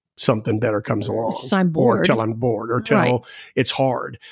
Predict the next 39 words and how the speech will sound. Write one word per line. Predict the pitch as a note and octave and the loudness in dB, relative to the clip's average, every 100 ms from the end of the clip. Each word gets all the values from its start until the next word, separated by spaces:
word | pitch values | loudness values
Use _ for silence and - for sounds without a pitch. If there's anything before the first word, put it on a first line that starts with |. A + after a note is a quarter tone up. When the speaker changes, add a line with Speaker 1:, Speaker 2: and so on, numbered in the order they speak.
| - | 0
Speaker 1:
You're | D#3 | 0
Speaker 2:
Right. | C3+ | 2
Speaker 1:
right. | A2+ C#3 D3+ | -2 -2 -2
That | D3+ - | -2 0
vow | C3+ B2+ B2+ - | -2 0 -2 2
Speaker 2:
I | C4+ | 2
Speaker 1:
is | D#4+ | 4
Speaker 2:
do | F#4+ | 4
Speaker 1:
never | D#3+ - | 4 4
Speaker 2:
think | |
Speaker 1:
<laughs> | |
said. | - - - A#3+ | 2 -4 -4 -4
Speaker 2:
they | D4+ D4+ | 0 0
think | - F4 B4 - - | 0 -2 0 -2 -2
that. | G3 F#3 G#3+ - | 0 2 0 -2
Speaker 1:
<laughs> | - - - - | -10 -10 -6 0
Speaker 2:
It's | G#3 - | 0 0
just, | - D4 C#4+ - - | 0 0 0 -2 -2
it's | B3+ | -2
easy | B3+ C#4+ D4 A#3 | 0 2 2 2
to | G#3 | 0
say | - A#3 D4 | -2 0 2
those | B3+ F#3 - | 2 2 -2
things. | F#3+ F3+ F3+ F3+ - _ _ | -2 0 0 -2 -8 _ _
It's | G#3+ - | -2 0
a | G3+ | 0
lot | G3 G3 | 2 0
harder | F#3 G#3 G3+ F#3 G3 _ _ _ - | 2 2 2 0 -2 _ _ _ -2
to | A#3 | 0
live | F#3 F#3+ F3+ | 2 2 0
it | - - | -6 -4
Speaker 1:
Right. | D#3 D#3+ - _ _ | -2 -2 -6 _ _
Speaker 2:
for | A3+ | 0
the | F#3+ F#3 | 2 4
rest | E3+ - | 4 2
of | F#3 | 0
your | F#3 | 0
life. | - | 2
Speaker 1:
Well, | G3+ C#3+ | 2 2